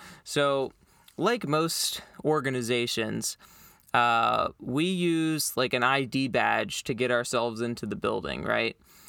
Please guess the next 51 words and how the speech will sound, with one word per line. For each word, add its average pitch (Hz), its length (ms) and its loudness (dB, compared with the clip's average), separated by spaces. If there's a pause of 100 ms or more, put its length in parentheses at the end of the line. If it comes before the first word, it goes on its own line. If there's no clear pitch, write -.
(240)
Um, 117 320 4
but 131 120 2
one 175 180 2
thing 180 300 0
that, 151 200 0 (140)
uh, 127 320 4
we 135 260 0
also 147 400 2
do 120 260 0
that 117 320 0
some 220 360 0
places 131 460 -2
do, 127 200 -2
but 117 120 -2
it's 110 160 -4
not - 240 0
quite 127 320 0
as 117 180 -2
common, 113 540 0 (360)
is 123 200 -2
we 143 100 2
also 156 300 2
use 135 260 -2
our 123 100 2
badge 120 680 2
to - 100 -2
log 117 320 2
into 117 180 0
our 113 120 4
computer. 127 600 -2 (280)
So 120 200 -2
we 113 100 0
just 113 240 -2
kind 123 160 2
of, 107 200 -4
you 117 140 -2
know, 110 240 0 (140)
put 117 160 -2
it 117 100 -2
in 120 120 0
the 117 80 -2
computer 117 540 -2
and 113 360 -4
it - 80 -6
logs 113 280 0
us 113 160 -4
in. 123 220 0 (640)
Uh, 120 300 4
so 139 180 0
the 127 160 0
thing, 170 300 0